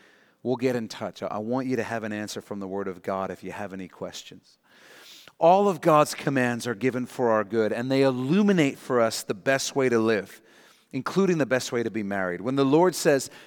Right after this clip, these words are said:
"This is how it's designed to work," we would be wise to heed his instructions. When the Lord says, "There's a price that's gonna be paid if you get divorced," we'd be wise to heed his warning.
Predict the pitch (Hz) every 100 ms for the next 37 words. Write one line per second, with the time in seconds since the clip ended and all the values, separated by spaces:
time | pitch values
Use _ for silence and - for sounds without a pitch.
0 | - 151 151 185 156 170 170 - 147 143
1 | 147 151 147 131 139 123 - - _ _
2 | _ _ _ - 123 147 139 135 117 113
3 | 120 123 - 120 101 113 113 101 104 -
4 | - 101 - 95 85 - - 135 139 147
5 | 160 170 - 151 139 - - - - _
6 | _ _ 110 127 120 131 - 160 147 147
7 | - - 120 - - 117 113 110 127 120
8 | 107 - 107 110 - 98 104 104 - -
9 | 113 101 120 107 120 127 - 117 127 131
10 | 120 127 143 139